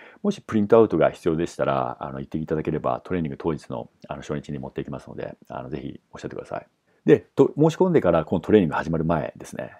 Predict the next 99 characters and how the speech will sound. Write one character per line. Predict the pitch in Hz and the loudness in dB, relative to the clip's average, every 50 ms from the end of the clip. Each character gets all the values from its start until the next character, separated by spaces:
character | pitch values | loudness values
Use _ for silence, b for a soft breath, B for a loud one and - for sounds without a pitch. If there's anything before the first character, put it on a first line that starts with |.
| - - | -8 -6
え | - 82 78 73 71 | -4 -2 -2 -4 -6
ー | |
っ | - _ - | -8 _ -2
と、 | 85 76 71 71 - - _ - - _ _ _ _ _ _ _ - | 0 0 0 0 -2 -6 _ -16 -20 _ _ _ _ _ _ _ -2
え | 98 87 80 78 - - | -2 0 0 -2 0 2
ー、 | 135 | 2
イ | 147 | 0
ン | |
ス | 143 - | 2 2
ト | 165 | 2
ラ | 156 | 2
ク | - | 2
シ | - 160 | 0 -2
ョ | |
ン | |
の | 143 | 2
方 | 139 143 | 4 4
は | 104 76 64 - - | 4 4 2 0 -4
送 | - - | -6 -6
り | 80 78 | -4 -4
ま | 78 76 | -4 -6
す。 | - - - - - - - | -8 -10 -16 -20 -20 -18 -12
あ | - 76 71 | -10 -8 -8
の、 | 71 71 | -8 -8
メ | 73 73 | -8 -8
ー | 71 | -6
ル | 71 | -6
で。 | 69 67 - B B B B B B B _ | -6 -6 -8 B B B B B B B _
で | - - | -4 -2
す | - | -2
の | 95 87 | 0 2
で、 | 82 85 82 78 73 76 - - | 4 4 4 4 2 -2 -4 -4
え | 85 82 80 78 76 | -4 -4 -2 -2 -2
ー、 | 80 | -2
や | 90 92 | -2 0
っ | |
て | - - 110 - - | 2 2 0 0 0
い | 127 | 0
た | - 110 | 0 0
だ | 104 | 2
き | - | 2
た | - 110 | 0 0
い | 98 | 0
こ | - 92 | 0 -2
と | - 101 | 0 2
は、 | 107 110 110 107 - - | 2 2 2 0 -4 -8
エ | 104 | -8
ク | 101 - | -8 -8
ス | - | -4
プ | - 139 | 0 0
ロ | 135 | 2
ー | 127 | 2
ト | - | 2
リ | 107 107 101 98 | 2 2 0 0
ー | - - _ _ _ - - _ | -4 -8 _ _ _ -20 -12 _
と | - 95 | -2 0
い | 90 90 90 87 | 2 2 4 4
う、 | 82 80 - - | 2 2 -2 -4
あ | 80 78 76 | -6 -6 -6
の、 | 76 76 73 71 71 71 71 - - - - _ _ | -6 -6 -6 -6 -6 -8 -10 -12 -14 -20 -20 _ _
こ | - - 85 | -12 -6 0
の | |
デ | 80 101 | 2 2
ー | 104 | 2
タ | 101 | 2
サ | 110 | 0
イ | 101 | -2
エ | - | -2
ン | |
ス | 71 | -2
の | 78 | 0
ユ | 90 98 | 2 4
ー | 101 | 4
ア | 98 | 2
イ | 95 | 2
ツ | - - 107 | -2 -2 -2
ー | |
ル | 82 73 | -2 -2
が | 71 | -4
あ | 69 | -6
る | 69 | -8
ん | - | -12
で | - | -14
す | - - | -14 -14
け | - | -12
ど | 71 | -10
も、 | 69 67 67 65 65 B B B B B B B B | -8 -8 -8 -8 -8 B B B B B B B B
そ | - 101 | -6 -2
ち | - 107 | 0 0
ら | 101 | 0
の | 104 | 2
方 | - - 117 | 4 4 4
を | 90 80 | 4 4
ダ | - - 78 73 | 0 -4 -6 -6
ウ | 73 73 | -6 -4
ン | 73 | -4
ロ | 76 69 | -4 -4
ー | 67 | -4
ド | - - - - - | -4 -4 -4 -4 -6